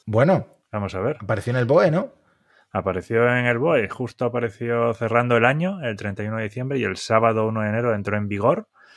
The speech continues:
Speaker 2: y ahí es, se publicó, bueno, no es, no es específicamente de la agencia, se publicó lo que era el Real Decreto de la Estrategia de Seguridad Nacional de dos mil veintiuno,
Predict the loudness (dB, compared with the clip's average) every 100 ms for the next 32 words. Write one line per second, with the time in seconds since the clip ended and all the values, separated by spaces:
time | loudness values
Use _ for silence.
0 | -20 _ _ _ 0 2 4 4 4 4
1 | 2 0 -14 -12 -8 -2 0 0 -2 -6
2 | -4 -6 -6 _ -4 0 2 0 -4 -4
3 | -4 -4 0 2 2 0 -2 0 0 -2
4 | -2 -6 -6 -8 -8 -8 -6 -2 0 0
5 | -2 0 2 2 0 -8 -20 -20 _ _
6 | 0 0 2 2 2 2 0 -2 0 0
7 | 0 -2 -6 -2 0 0 0 0 -2 -2
8 | 0 2 0 -2 0 0 0 -4 -8 -6
9 | -6 -6 -6 -4 -6